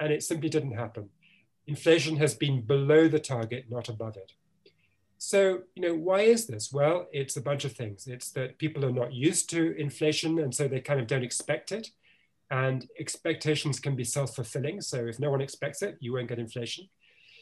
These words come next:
It's to do with relatively weak, uh, labor bargaining power, partly because maybe, uh, legislative changes have made it tougher to organize, uh, labor unions.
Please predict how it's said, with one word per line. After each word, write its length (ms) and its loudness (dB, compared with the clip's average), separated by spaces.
It's 160 0
to 120 0
do 320 8
with 360 4
relatively 800 0
weak, 520 -4
uh, 340 -2
labor 600 4
bargaining 480 2
power, 460 -6
partly 320 -2
because 500 -2
maybe, 480 -2
uh, 180 -6
legislative 640 -2
changes 520 0
have 120 -4
made 320 -2
it 200 -4
tougher 320 -2
to 200 -2
organize, 680 -2
uh, 120 -2
labor 300 2
unions. 600 0